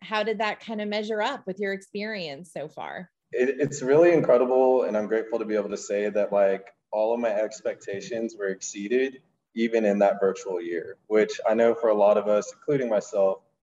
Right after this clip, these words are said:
Speaker 2: that virtual year of learning was very isolated and felt hard to,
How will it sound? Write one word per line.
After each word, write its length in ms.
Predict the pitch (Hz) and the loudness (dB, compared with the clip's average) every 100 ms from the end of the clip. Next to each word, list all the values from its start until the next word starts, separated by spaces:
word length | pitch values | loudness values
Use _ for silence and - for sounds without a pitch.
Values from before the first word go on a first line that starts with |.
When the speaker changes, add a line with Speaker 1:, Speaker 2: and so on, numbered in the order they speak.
| _ - | _ -4
Speaker 2:
that 180 | 113 107 | -2 0
virtual 380 | 107 - 110 98 | -4 -2 -2 -2
year 180 | 95 98 | 2 2
of 140 | 95 | 2
learning 380 | 95 95 95 92 | 0 0 -2 -6
was 180 | 90 - | -8 -4
very 260 | 92 95 | 0 0
isolated 920 | 90 92 - 90 90 92 90 90 87 | 0 -2 -2 -6 -4 -2 -2 -2 -2
and 100 | 90 - | -6 -4
felt 240 | 98 92 - | 0 0 2
hard 340 | 95 92 92 92 98 | 4 4 2 -4 -6
to, 240 | 92 | -4